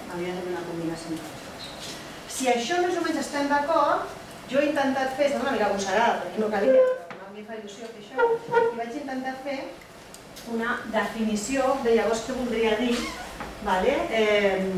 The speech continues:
la competència stem. I per mi el que vol dir és que la, la, la competència stem seria la capacitat d'identificar, aplicar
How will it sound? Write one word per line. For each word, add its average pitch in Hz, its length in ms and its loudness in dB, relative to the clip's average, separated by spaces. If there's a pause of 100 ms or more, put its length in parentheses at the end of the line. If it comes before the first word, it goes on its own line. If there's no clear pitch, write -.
(200)
la - 100 0
competència 196 560 0
stem. - 300 -8 (880)
I 214 100 -2
per 208 140 4 (100)
mi 302 220 4
el 240 180 -2
que 220 140 0
vol 220 160 4
dir 254 160 4
és 240 160 0
que 202 100 -2
la, 190 80 -2 (240)
la, - 140 -2 (160)
la 185 180 -4
competència 226 480 -2
stem 269 240 0
seria 220 380 0
la 185 80 -2
capacitat 190 760 -2 (380)
d'identificar, 208 720 0 (460)
aplicar 202 380 -2